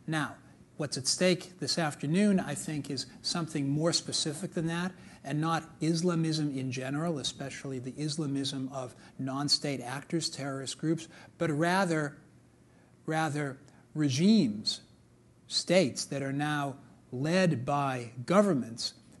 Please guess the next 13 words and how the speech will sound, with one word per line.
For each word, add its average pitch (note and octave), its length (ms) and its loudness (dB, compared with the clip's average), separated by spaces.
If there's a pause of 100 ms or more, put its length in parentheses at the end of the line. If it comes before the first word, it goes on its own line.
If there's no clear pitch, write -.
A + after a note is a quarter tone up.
(100)
composed F#3 840 4 (180)
of, C3+ 340 -4 (560)
um, C3 420 -6 (240)
composed F#3 540 2 (140)
of, D3 320 -6 (320)
of, C#3 320 -4
um, B2+ 320 -4 (720)
parties D#3+ 600 4 (280)
that C#3+ 260 0
are C#3+ 280 0
explicitly E3 720 0
Islamist, G3 640 0 (140)
typically, D#3+ 600 0